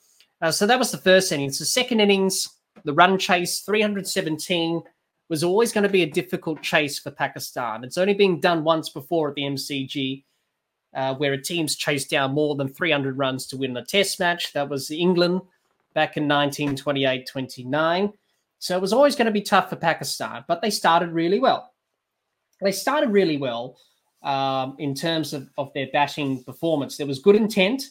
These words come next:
positive intent, led by Shan Masood, the captain, who scored sixty. He put on a very good partnership with Babar Azam, sixty-one for the third wicket. And that partnership looked like getting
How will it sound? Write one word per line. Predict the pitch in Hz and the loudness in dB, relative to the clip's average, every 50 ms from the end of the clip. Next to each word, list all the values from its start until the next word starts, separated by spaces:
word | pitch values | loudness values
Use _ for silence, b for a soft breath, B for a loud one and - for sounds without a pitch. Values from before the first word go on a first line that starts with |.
| _ _ _ _ _ _ _ _ _ _ _ | _ _ _ _ _ _ _ _ _ _ _
positive | 170 185 165 170 190 185 170 165 | 0 2 2 2 0 0 0 0
intent, | 160 151 143 - 170 180 202 202 170 | -2 -2 0 0 0 0 0 0 0
led | 160 190 190 180 | 2 2 2 4
by | 190 190 180 | 2 2 2
Shan | - - - 190 180 175 170 160 | 2 2 2 2 2 2 2 0
Masood, | 160 156 - - - 196 165 139 123 117 | -2 -4 -4 0 2 2 2 2 0 -6
the | 120 | -12
captain, | - - 185 180 175 180 - 151 139 131 127 - _ _ _ _ _ _ | -6 0 0 0 0 0 -4 -6 -6 -6 -6 -10 _ _ _ _ _ _
who | 135 131 | -10 -6
scored | - - - - 175 160 151 147 147 | -4 -4 -2 0 0 0 0 -2 -2
sixty. | - - - 202 196 - - - 147 135 135 _ _ _ _ _ _ _ | -4 -4 -4 -4 -6 -8 -8 -8 -8 -8 -8 _ _ _ _ _ _ _
He | 180 175 | -10 -8
put | - - 233 | 0 2 4
on | 247 233 220 | 4 4 4
a | 196 | 4
very | 170 196 196 196 185 | 4 4 4 4 4
good | 196 190 - | 2 0 0
partnership | - 190 185 175 170 - - - 170 170 | 2 2 4 4 2 0 -6 -8 -6 -8
with | 147 - | -6 -2
Babar | 165 156 147 147 151 | -2 -2 0 -2 -4
Azam, | 147 143 147 170 175 175 170 165 151 139 139 - _ | -6 -2 0 2 4 4 4 4 2 0 -4 -8 _
sixty-one | - - 196 190 - - 180 156 160 160 151 143 | -10 -10 -8 -10 -10 -10 -6 -2 0 0 0 -2
for | - 143 | -6 -10
the | 139 | -10
third | - - 165 165 151 | -6 -4 -2 -2 -2
wicket. | 151 165 151 - 151 135 - - _ _ _ _ _ _ _ _ _ _ | -4 -6 -6 -4 -6 -6 -6 -8 _ _ _ _ _ _ _ _ _ _
And | - 151 147 151 170 | -6 -4 0 2 2
that | 220 240 240 | 2 2 0
partnership | - - 226 220 208 196 - - 196 196 | 0 2 2 2 2 0 -2 -4 -2 -2
looked | 180 170 - 180 | -4 -4 2 2
like | 165 156 - | 2 2 2
getting | - 165 156 156 151 147 | 0 0 0 0 -2 -4